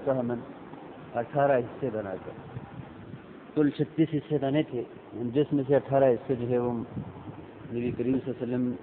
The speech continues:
نے اپنے لیے رکھ لیے اور باقی اٹھارہ حصے جو ہے وہ، آ، مسلمانوں کے درمیان تقسیم کر دیے۔ بظاہر اس حدیث پہ یہ اعتراض ہوتا ہے، یہ اشکال ہوتا ہے کہ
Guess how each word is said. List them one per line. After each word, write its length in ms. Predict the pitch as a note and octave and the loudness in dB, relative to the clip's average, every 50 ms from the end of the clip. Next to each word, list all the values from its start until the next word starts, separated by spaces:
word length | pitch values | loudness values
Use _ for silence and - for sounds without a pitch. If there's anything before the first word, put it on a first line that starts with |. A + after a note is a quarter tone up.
| - - - - | -12 -14 -12 -8
نے 100 | A2+ A2+ | -6 -6
اپنے 240 | G#2+ - - A#2+ A#2+ | -6 -4 -4 -2 0
لیے 180 | A#2+ B2 B2+ | 2 2 4
رکھ 240 | A#2+ A#2+ A2 - - | 2 2 0 0 -2
لیے 180 | B2 A#2+ A#2+ A#2+ | 0 2 2 2
اور 180 | - - G#2+ | 2 0 -2
باقی 360 | G2+ F#2+ A2 A2+ A#2 - C#3 B2 | 0 4 4 4 4 2 0 -2
اٹھارہ 260 | A2 - C3 B2 A#2 | 0 2 4 4 4
حصے 260 | A2+ A2 - - B2 | 4 2 -2 -6 -4
جو 120 | A2+ A#2+ A#2 | -4 -4 -2
ہے 100 | B2 A#2+ | 0 0
وہ، 200 | A#2 B2 B2+ B2 - - - - - - - - - - - - - | 0 0 0 -2 -2 -6 -12 -16 -14 -14 -14 -14 -14 -14 -16 -12 -6
آ، 180 | A2 A2 A2 A2 | -4 -2 0 0
مسلمانوں 480 | A2 G#2+ G#2+ A2+ A2 G#2+ A2 A#2 A#2+ | -2 -2 -2 -2 -2 0 0 0 2
کے 100 | A#2 A#2 | 2 2
درمیان 280 | A2+ A2 G#2+ A2+ A2+ A#2+ - | 0 0 0 0 0 -2 -2
تقسیم 420 | - G#2+ - - - C3 A#2 A2 G2+ | -4 -6 -6 -4 -4 -2 -2 0 0
کر 140 | G2+ G2 G2 E2+ - | -2 -2 -4 -4 -8
دیے۔ 440 | - - - - - - - - - - - - - - - - - | -10 -10 -10 -10 -10 -10 -10 -12 -12 -12 -12 -14 -14 -14 -14 -8 -2
بظاہر 400 | G#2+ A#2 A#2 A#2+ C3 C#3 C#3 C#3+ | 0 0 4 6 8 8 8 8
اس 160 | C#3+ C#3+ C3 | 6 4 4
حدیث 240 | C#3+ C3 B2+ C3+ C#3+ - A2 - | 4 4 4 4 4 4 4 4
پہ 40 | - | 4
یہ 300 | C3 C3 B2+ B2 A#2+ A2+ - - - | 6 6 8 6 6 4 2 -2 -4
اعتراض 400 | A#2 G#2+ - B2 A2+ A2+ A#2 A#2 A2 A2+ | -4 -2 0 4 4 6 6 6 4 2
ہوتا 320 | A2+ A2 G#2 - - C3+ | -2 -4 -2 2 2 2
ہے، 140 | B2 A2+ G#2+ - - - - - - - - - | 4 2 0 -4 -6 -12 -14 -14 -14 -14 -12 -8
یہ 360 | A#2 A2+ A2 G#2+ A2 A2 A2+ A2+ | -6 -4 -4 -2 -2 0 0 0
اشکال 440 | A2 - A2+ A2 A#2+ A#2+ B2 B2+ | 0 0 2 6 6 6 6 6
ہوتا 320 | A#2+ A#2 G#2+ G#2 - A2 G#2 | 4 0 -2 -2 0 -2 0
ہے 140 | G#2+ G#2+ A2+ - - - - - - - - - - - - - - - - - | 2 0 0 -2 -4 -14 -16 -14 -14 -14 -14 -16 -14 -16 -14 -14 -14 -14 -8 -2
کہ 280 | B2+ B2 A#2+ A#2 A#2 | 2 4 6 6 6